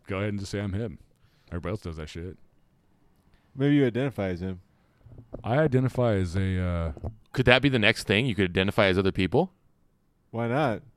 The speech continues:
Speaker 3: No one could take that away from you.
Speaker 2: Yeah.
Speaker 1: Dude, there was a thing I read not too long ago about people. What the hell was I talking about? It was old guys identifying as children to fuck children.
Speaker 3: Yes,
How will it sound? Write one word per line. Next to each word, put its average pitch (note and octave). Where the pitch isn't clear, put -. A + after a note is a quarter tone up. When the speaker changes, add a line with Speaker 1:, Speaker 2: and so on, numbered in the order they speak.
Speaker 3:
No A2+
one G#2
could F#2+
take G2+
that F#2
away F2
from C#3+
you. G#2
Speaker 2:
Yeah. E3+
Speaker 1:
Dude, C#3
there D#3
was F3+
a E3
thing D#3+
I D#3
read D3
not D#3
too D#3
long D3+
ago D3+
about C#3+
people. D3+
What -
the A2+
hell A#2
was B2
I F#2+
talking A2
about? F2
It G#2
was G#2
old F#3
guys E3
identifying D#3
as A#2
children D3
to A2+
fuck -
children. G#2+
Speaker 3:
Yes, G#2